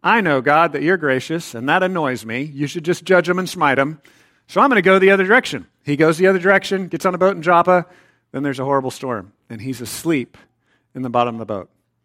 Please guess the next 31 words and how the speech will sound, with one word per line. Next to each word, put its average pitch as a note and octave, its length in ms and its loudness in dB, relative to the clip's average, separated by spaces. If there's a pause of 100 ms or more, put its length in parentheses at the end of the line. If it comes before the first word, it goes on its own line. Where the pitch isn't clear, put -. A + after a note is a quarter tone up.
(500)
That's D#3 180 -4
what G3 100 -8
this G3 120 -4
should F3 160 -10
remind F3 340 -4
us - 120 -14
of. - 200 -18
Like, - 160 -12
"Oh, C4 220 -2
okay, G#3+ 240 2
this C#4+ 220 -2
is, D4+ 120 0
this D4 240 0
is G#3+ 160 -2
like E3 280 2
the G#3+ 80 0
Jonah D4+ 260 0
story, B2+ 340 -2
right? A3+ 280 4
This C4 180 -4
is C4 40 -6
the G3+ 60 -6
same A#3 240 0
thing. C4 320 -2
But G3+ 140 0
wait, C4+ 260 4 (100)
it's G3 140 -6
different. G#3+ 340 2 (320)
It's F#3+ 160 0
the F#3+ 60 -8
same, A#3 520 2